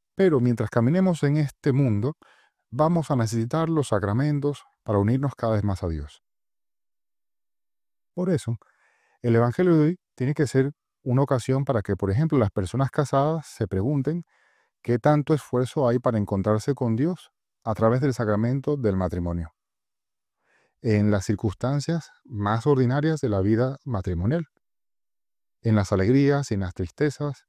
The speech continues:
en la salud y en la enfermedad, en la bonanza y en la penuria. ¿Cómo hacemos para encontrarnos con Dios allí, en el matrimonio?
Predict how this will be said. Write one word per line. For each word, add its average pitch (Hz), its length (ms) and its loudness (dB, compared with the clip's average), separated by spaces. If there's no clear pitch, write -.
en 98 140 -4
la 92 120 -2
salud 127 340 2
y 127 40 4
en 110 80 -2
la 98 80 -2
enfermedad, 98 560 -4
en 101 180 0
la 95 80 4
bonanza 120 560 2
y 107 60 2
en 98 80 0
la 90 100 -2
penuria. 127 580 0
¿Cómo 135 300 2
hacemos 147 280 -2
para 160 160 -2
encontrarnos 110 480 0
con 107 220 0
Dios 98 240 -2
allí, 127 220 -2
en 104 120 -4
el 92 100 -2
matrimonio? 104 580 0